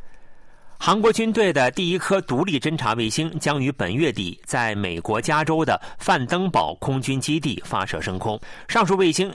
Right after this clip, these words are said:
将在美国宇宙军基地通过民间宇宙企业制造的猎鹰九号运载火箭发射升空。据K B S记者采访结果证实，同一时期，韩国军方还计划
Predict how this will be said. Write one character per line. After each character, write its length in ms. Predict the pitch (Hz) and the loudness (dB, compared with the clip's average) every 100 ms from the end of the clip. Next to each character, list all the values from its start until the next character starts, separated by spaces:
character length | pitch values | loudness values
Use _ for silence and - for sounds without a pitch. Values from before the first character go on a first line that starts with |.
| - | -2
将 180 | 165 170 | 0 2
在 300 | 160 127 117 | 2 2 0
美 280 | - 113 101 | -2 -2 0
国 220 | 95 135 165 | 2 0 2
宇 180 | 98 | -2
宙 180 | 95 156 | 0 0
军 220 | 131 160 | 2 0
基 160 | 156 190 | 0 -2
地 180 | 175 113 - - | -2 -4 -6 -6
通 200 | 170 180 | -2 0
过 220 | 156 107 | 2 2
民 300 | 123 110 131 | 2 -2 0
间 240 | 180 185 180 | 0 0 0
宇 300 | 151 104 90 | -2 -4 -2
宙 180 | 165 123 | 0 0
企 260 | - 90 | -2 -2
业 180 | 123 123 | 0 0
制 160 | - 123 | 0 0
造 200 | 131 104 | 2 2
的 160 | 95 - - | -2 -6 -8
猎 260 | 175 190 135 | 0 2 2
鹰 260 | 147 175 | 2 0
九 240 | 185 110 90 | -2 -2 -2
号 280 | - 175 123 | 0 0 2
运 180 | 156 113 | 0 0
载 200 | 127 101 | -2 -4
火 200 | - 85 | -4 -4
箭 240 | 160 107 | -2 -4
发 200 | - 107 | -4 -2
射 140 | 101 87 | -2 -4
升 180 | - 98 | -4 -4
空。 220 | 123 123 - - - | -4 -4 -10 -14 -8
据 180 | - 175 | 2 2
K 160 | - 202 | 2 2
B 120 | 185 | 2
S 220 | 180 175 | 2 0
记 140 | 151 151 | 0 0
者 160 | 113 | 0
采 200 | 101 120 | -2 -2
访 200 | 131 98 | -2 -4
结 180 | 92 120 | -2 -2
果 160 | - 92 | 0 0
证 180 | 143 | 0
实， 260 | 113 - 104 - - | -2 -2 -4 -6 -4
同 180 | 147 202 | 0 2
一 80 | |
时 160 | 175 170 | 2 0
期， 240 | - 175 - - | 0 -4 -6 -10
韩 220 | - 165 | -4 0
国 120 | 180 | 2
军 180 | 175 175 | 2 0
方 160 | 156 123 | 0 -2
还 120 | 147 | -2
计 160 | - | -2
划 220 | 139 156 | 0 2